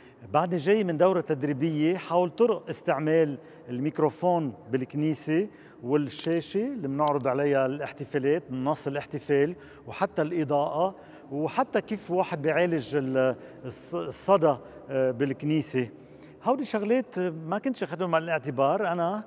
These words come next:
كنت بوقت الأوقات، آه، كل اللي اهتم فيه إنه كل أغراض القداس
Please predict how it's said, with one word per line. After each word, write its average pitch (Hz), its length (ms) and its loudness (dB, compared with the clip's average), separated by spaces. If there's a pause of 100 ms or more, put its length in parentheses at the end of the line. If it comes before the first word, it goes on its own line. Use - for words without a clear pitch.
كنت 180 300 -2
بوقت 160 440 -2
الأوقات، 160 400 0 (600)
آه، 151 580 0
كل 208 260 0
اللي 156 440 2
اهتم 180 340 -2
فيه 185 360 0 (960)
إنه 156 340 0 (880)
كل 185 140 6
أغراض 156 340 6
القداس 151 400 -2